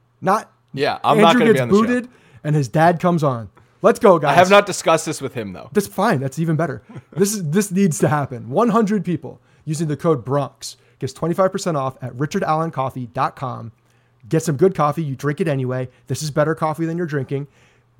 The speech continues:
Speaker 2: And it's probably more affordable, too,
Speaker 1: It's,
Speaker 2: honestly.
Speaker 1: it's not
Speaker 2: Small business, there's, there's, like, three employees.
Speaker 1: Yeah.
Speaker 2: One of them is my mom.
Speaker 1: There you go. It's good stuff, man. It, it is very, it's good coffee. Hundred people,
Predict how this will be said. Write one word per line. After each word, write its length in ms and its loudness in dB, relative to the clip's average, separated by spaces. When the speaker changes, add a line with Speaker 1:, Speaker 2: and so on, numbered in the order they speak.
Speaker 2:
And 100 -2
it's 100 -2
probably 280 4
more 180 4
affordable, 480 -2
too, 200 -8
Speaker 1:
It's, 60 -8
Speaker 2:
honestly. 360 -8
Speaker 1:
it's 140 -10
not 300 -4
Speaker 2:
Small 340 4
business, 420 2
there's, 380 -2
there's, 220 -4
like, 160 -4
three 220 -2
employees. 440 -6
Speaker 1:
Yeah. 100 -6
Speaker 2:
One 180 2
of 60 -2
them 140 -2
is 100 -8
my 100 -6
mom. 300 -12
Speaker 1:
There 100 -8
you 60 -4
go. 260 -8
It's 120 -8
good 160 0
stuff, 280 -2
man. 240 -6
It, 160 -6
it 140 -4
is 120 -6
very, 340 -2
it's 300 -12
good 180 -4
coffee. 380 -2
Hundred 280 -2
people, 380 -2